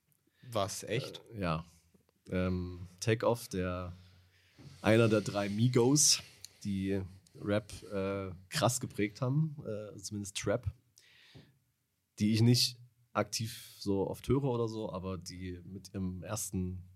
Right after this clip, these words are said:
Speaker 2: richtigen Album Culture auf jeden Fall wegweisend waren für einen Sound, der zweitausendsechzehn, siebzehn übelst aktuell war. Heute erschossen wurden.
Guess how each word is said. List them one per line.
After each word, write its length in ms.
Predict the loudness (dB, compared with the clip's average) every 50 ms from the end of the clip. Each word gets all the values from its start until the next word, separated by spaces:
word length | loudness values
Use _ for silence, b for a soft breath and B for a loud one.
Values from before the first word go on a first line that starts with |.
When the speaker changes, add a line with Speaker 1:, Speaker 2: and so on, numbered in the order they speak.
| _ _ _
Speaker 2:
richtigen 300 | -6 -4 -4 -4 -6 -8
Album 360 | -8 -6 -6 -4 -4 -4 -4
Culture 560 | -6 -4 0 0 0 0 0 0 0 0 -2 -4
auf 120 | -6 -8
jeden 140 | -8 -8 -8
Fall 340 | -6 -4 -4 -4 -6 -8 -12 -18 b b b b b b b b b b b b b _
wegweisend 600 | 6 6 6 6 6 6 6 6 6 2 0 -2
waren 200 | -2 -2 -2 -2
für 140 | -4 -2 -2
einen 200 | 0 0 0 0
Sound, 640 | 0 2 4 4 4 4 4 2 0 -4 -6 -6
der 280 | -4 -4 -2 -4 -6 -6
zweitausendsechzehn, 720 | -4 -6 -6 -6 -6 -8 -6 -4 -4 -6 -6 -6 -6 -6
siebzehn 400 | -6 -6 -8 -6 -2 0 0 0 0
übelst 640 | -2 -6 -8 -10 -10 -8 -6 -6 -6 -6 -6 -12 _ _ _
aktuell 440 | _ -6 -4 -4 -4 -2 0 0 2
war. 220 | 2 2 2 0 -2 -12 -18 B B B B B B B B B B B B B B _ _ _ _ _
Heute 240 | 4 4 6 6 4
erschossen 420 | 2 2 2 0 2 4 2 2
wurden. 340 | 4 2 0 2 0 -2 -4